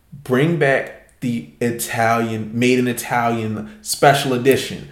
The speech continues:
That shit was, that, that shit is fire. They went all out for a terrible shoe, but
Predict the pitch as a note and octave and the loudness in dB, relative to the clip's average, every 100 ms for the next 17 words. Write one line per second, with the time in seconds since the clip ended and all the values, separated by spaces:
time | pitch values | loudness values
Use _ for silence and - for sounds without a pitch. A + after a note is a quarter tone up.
0 | - _ - D3+ E3+ - E3 - C#3+ C3+ | -20 _ 4 6 6 2 0 2 0 0
1 | C#3 D#3+ E3+ E3 A#3+ D4+ C4+ - C#4 G#4+ | 2 2 4 4 4 4 0 2 4 4
2 | F#2 D2+ - - _ _ _ - D#3+ F3 | 0 -8 -18 -20 _ _ _ 6 8 8
3 | E3 E3 F3+ F#3 C#3 A2+ - C#3+ B2 G2+ | 8 8 8 6 4 2 2 4 4 2
4 | G2 - C4 A#3+ D#3 C#3 B2 - | -2 -2 0 2 4 4 4 0